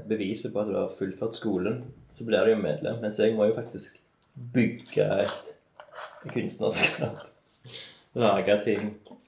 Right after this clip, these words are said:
Men allikevel så er det jo selvfølgelig, eh, helt korrekt, på grunn av, du har jo gått fem år på skole,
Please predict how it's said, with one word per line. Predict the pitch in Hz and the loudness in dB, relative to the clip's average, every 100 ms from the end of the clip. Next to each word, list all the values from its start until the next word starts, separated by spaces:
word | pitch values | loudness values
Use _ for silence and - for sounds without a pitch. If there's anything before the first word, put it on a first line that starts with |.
| - - - - _ | -20 -14 -14 -14 _
Men | 120 | 2
allikevel | 117 107 98 117 | 4 6 6 4
så | - 98 | 4 2
er | |
det | 95 | 4
jo | 95 92 | 2 0
selvfølgelig, | - - - 95 90 90 90 90 90 - - - - - - _ - - - - - | -4 -8 -4 -4 -4 -4 -2 -2 -4 -8 -18 -20 -20 -20 -20 _ -20 -20 -20 -20 -16
eh, | - - - - - | -8 -8 -6 -8 -8
helt | - 117 - - - - - | -2 -2 -2 -12 -20 -20 -20
korrekt, | - 113 226 147 - - - - - - | -6 0 0 0 -6 -16 -20 -18 -20 -12
på | 120 | -6
grunn | 107 | -2
av, | 104 101 98 - - - - - | -2 -4 -8 -16 -20 -20 -20 -10
du | 117 113 | -4 0
har | 101 | 2
jo | 139 131 127 - | 2 0 -2 -4
gått | - - - - - - | -4 -6 -10 -20 -20 -8
fem | - 127 151 | -2 0 0
år | 107 95 - - - _ - | -2 -2 -4 -8 -16 _ -12
på | 113 | -10
skole, | 113 101 90 - - | -6 -4 -4 -6 -8